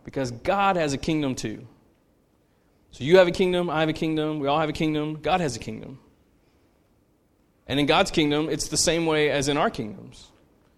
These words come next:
In God's kingdom, it's "my will be done."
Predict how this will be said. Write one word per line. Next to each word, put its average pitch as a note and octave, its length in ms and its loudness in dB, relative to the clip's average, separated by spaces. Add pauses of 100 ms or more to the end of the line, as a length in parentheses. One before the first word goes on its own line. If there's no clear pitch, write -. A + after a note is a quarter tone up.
(300)
In A2 80 -14
God's E3+ 240 2
kingdom, D3 320 0
it's C3+ 260 -4 (440)
"my A2+ 260 -2
will C#3+ 220 2
be E3 100 0
done." E3 360 -6